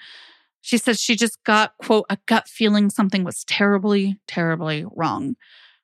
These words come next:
Reagan was then reported missing by her family and roommates, and not long after, the police notified them that Reagan's body had been found. Again, that was Reagan that had been found at the park. An autopsy was performed, and it revealed that Reagan had been sexually assaulted and shot twice in the head.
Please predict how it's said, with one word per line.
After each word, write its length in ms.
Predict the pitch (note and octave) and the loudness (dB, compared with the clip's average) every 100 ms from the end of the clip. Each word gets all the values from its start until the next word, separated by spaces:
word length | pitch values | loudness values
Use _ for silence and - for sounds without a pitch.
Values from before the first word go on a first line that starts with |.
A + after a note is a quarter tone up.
| _ _ - | _ _ -2
Reagan 260 | A#3 A#3 | 2 4
was 120 | A3+ G#3 | 2 2
then 160 | G#3+ | 2
reported 520 | G3 - G3+ G3+ F#3 | 0 0 2 2 2
missing 340 | F#3+ F#3 F#3+ F#3 | 0 0 0 2
by 140 | F3+ | 2
her 100 | F#3+ | 0
family 380 | F3+ F3 E3+ F3 | 0 -2 -2 -4
and 140 | F#3+ | -4
roommates, 460 | G#3 A3 G#3+ G#3 - F#3+ | 0 2 4 2 0 -2
and 260 | F#3+ G3 | 0 2
not 180 | F#3+ - | 0 0
long 160 | A3+ G3+ | 0 2
after, 360 | F3+ F#3 F#3+ | 0 0 -2
the 100 | F#3+ | -2
police 340 | - G3 F#3 F#3+ | -6 -6 -4 0
notified 460 | F#3 F3+ E3+ E3+ | 0 0 0 0
them 280 | E3+ E3+ F3 | 0 -2 0
that 200 | E3 E3+ - _ - | 0 -2 -8 _ -4
Reagan's 280 | E3 F#3 F#3 | -2 -2 -2
body 260 | E3 E3 | -2 0
had 200 | F#3 E3+ | 0 -2
been 160 | - F#3+ | -2 0
found. 340 | B3 G3 F3 - | 2 0 -2 -8
Again, 380 | G3 F#3 F3+ F#3+ _ _ | -2 0 0 -2 _ _
that 160 | - - | -12 -8
was 200 | F#3+ F#3+ | -6 -2
Reagan 340 | F#3+ G#3 F3+ | 0 2 0
that 100 | E3+ | -2
had 80 | E3 | -4
been 160 | F3 E3+ | -4 -2
found 220 | F3 E3+ | 0 -2
at 80 | - | -4
the 60 | |
park. 420 | - F3 - - _ - - - _ G#3+ | -2 -2 -2 -8 _ -20 -20 -20 _ 2
An 80 | |
autopsy 420 | A3+ A#3 A3+ - A3+ | 2 2 0 0 0
was 140 | G#3 | 0
performed, 560 | - A3+ F#3+ F3+ F#3 - | -2 -2 0 2 0 0
and 140 | G#3 | -2
it 60 | - | -2
revealed 380 | - A3+ A3 G#3 | -4 0 0 2
that 120 | - | -2
Reagan 340 | G#3 G#3 G#3 B3+ | 0 0 2 0
had 140 | A#3 | 0
been 120 | G3 | -4
sexually 380 | F#3 F#3 - C#4+ | -6 -8 -6 -6
assaulted 540 | D4+ G3+ G3+ - G3+ - | -4 -2 -2 0 -4 -2
and 180 | F#3+ F#3 | -2 -2
shot 300 | - F3+ - | -2 -4 -4
twice 340 | - F#3 G3 | -6 -6 -6
in 120 | - | -6
the 100 | F3+ | -4
head. 380 | E3+ D#3+ - - | -4 -4 -6 -12